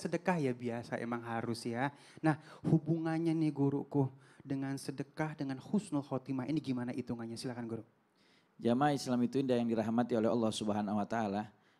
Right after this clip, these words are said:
Speaker 2: Dari video yang tadi kita saksikan, kita bisa ambil pelajaran yang sangat luar biasa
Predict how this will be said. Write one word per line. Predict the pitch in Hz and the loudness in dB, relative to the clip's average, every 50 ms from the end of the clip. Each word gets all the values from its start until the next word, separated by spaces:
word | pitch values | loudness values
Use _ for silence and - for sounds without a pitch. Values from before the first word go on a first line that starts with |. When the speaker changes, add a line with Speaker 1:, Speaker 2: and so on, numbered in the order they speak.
| _ _ _ | _ _ _
Speaker 2:
Dari | - 107 110 107 | -2 -2 0 0
video | 110 - 113 107 101 117 120 | -2 -2 -2 0 2 4 4
yang | 120 120 113 110 107 | 4 4 2 0 -2
tadi | 110 104 98 | -2 -2 -2
kita | 110 98 110 | -2 -4 -4
saksikan, | 104 110 107 - - 110 - - 120 117 120 | -4 -4 -8 -8 -8 -8 -4 -2 -2 -2 -2
kita | 107 110 - | -4 -2 0
bisa | 107 101 101 - 110 | 0 0 2 2 2
ambil | 107 107 104 104 104 | 2 4 4 4 4
pelajaran | 98 - 104 107 104 95 110 113 113 110 110 107 107 | 2 2 2 2 2 4 4 4 4 4 2 2 0
yang | 104 104 98 | 0 0 -2
sangat | - 117 110 107 107 - | 0 0 2 2 0 2
luar | 98 107 104 98 101 | 4 4 4 4 4
biasa | 95 107 107 101 95 - - 123 123 131 - | 4 4 2 2 0 0 2 2 2 2 0